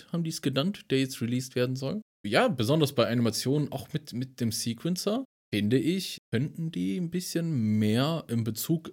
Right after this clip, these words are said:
Richtung, äh, Games machen. Also dieser Sequencer wird ganz, ganz, ganz viel bei dem, wie mache ich linearen Content mit Unreal verwendet. Also ich möchte meine, meine Game-Szene rendern oder was weiß ich. Mandalorian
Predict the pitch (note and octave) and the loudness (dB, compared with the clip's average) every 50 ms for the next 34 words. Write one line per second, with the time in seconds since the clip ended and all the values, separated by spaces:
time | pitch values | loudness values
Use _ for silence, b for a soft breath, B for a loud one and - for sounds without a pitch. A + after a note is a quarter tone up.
0 | - - A#2 A2 A2 - - - A#2+ A#2+ A#2+ - - G2+ G#2 - B2+ E3 G3 F3+ | -10 -6 -6 -6 -6 -6 -4 -2 0 0 0 0 -2 -4 -2 0 0 2 2 0
1 | - - - D#2 E2 - - - - _ _ _ _ _ - - G#2 F#2+ A2 G2+ | -2 -4 -6 -6 -6 -8 -10 -14 -20 _ _ _ _ _ -14 -10 -6 -2 0 0
2 | G2+ G2 G#2 G2+ - - E3+ - F3 E3 D3+ - A2 G#2+ G2+ G#2 - A#2 D3+ E3+ | 2 2 2 2 0 -2 -2 -2 -4 -4 -2 -2 -2 -2 -2 2 2 2 2 2
3 | E3 - - - C3 B2+ C#3 C3+ C#3 - - A2+ B2 C3 B2+ C3 - - A2 G#2+ | -2 -2 -2 0 2 2 2 0 -2 -2 -2 0 2 0 0 -2 -4 -2 2 2
4 | A2 A#2 B2 B2+ _ _ _ - - F#2+ F#2+ G#2 G2+ G2 G2+ G2 G2 F#2+ F#2 - | 4 4 2 0 _ _ _ 0 2 2 4 6 6 6 6 4 0 -2 -4 -6
5 | _ _ - - A2+ B2 D3 D#3+ D3+ G#2+ A2+ A#2 A#2 - A#2 G#2+ - A2 G#2 G#2 | _ _ -4 -2 0 2 2 2 2 2 2 2 4 2 2 2 2 4 4 4
6 | A2 G#2+ G2+ G2+ G#2 A2 A#2+ A#2+ - B2+ C3 C3 C#3+ C3+ C3 - - - C3+ B2+ | 6 4 4 4 4 2 0 0 0 0 2 4 2 2 0 0 -6 -4 -4 -2
7 | C3 - A#2 A#2 A2 G#2+ G#2+ A#2+ C#3+ D#3+ F3+ F#3 - - - B2 A2+ A#2+ A#2 C3+ | -2 0 0 2 2 2 4 2 2 2 0 -4 -8 -2 -2 -2 0 2 0 0
8 | D3+ F#3 G#3 - - - _ - - G#2 F#2+ G2+ G2 F#2+ F#2+ - _ _ _ - | 0 -4 -6 -8 -14 -20 _ -4 -2 0 2 2 0 0 -2 -8 _ _ _ -12
9 | G#2 - - A2 A2+ A2+ A2 - - G#2+ G2+ G2+ G2+ G2 G2 G2 G2+ G2+ F#2+ F#2+ | -10 -2 2 4 4 4 2 2 2 4 4 4 4 2 0 -2 -2 -2 0 0
10 | F#2+ G2 F#2+ F#2 F#2 F#2 E2 F#2 F#2+ F2+ - F2 F2+ F#2 - _ _ _ _ - | 0 0 -2 -4 -4 -4 -4 -4 -6 -6 -6 -8 -10 -12 -16 _ _ _ _ 0
11 | A#2 A#2 B2 B2 A#2+ A#2 A2+ A#2 A2+ - - - - - - A#2 A2+ A#2 A#2+ A#2 | 2 4 4 4 4 2 0 -2 -6 -8 -8 -6 -4 -2 2 4 4 4 6 6
12 | A2 G#2 G2 G2+ G#2+ A2 G#2 G#2 G2 G2 G2 F#2 F2+ F#2+ G2+ G2 F#2 G2+ F#2+ - | 4 4 6 4 4 4 4 2 2 0 0 -2 -4 -4 -2 -2 -2 -2 -4 -4
13 | F#2+ F#2 - - _ _ _ _ - G#2+ G2+ G2+ G#2 G2+ G2+ G#2 B2+ C3+ C3+ C#3+ | -6 -8 -8 -12 _ _ _ _ -2 0 2 4 4 6 6 6 6 6 4 4
14 | D3 D#3+ E3 | 2 0 -4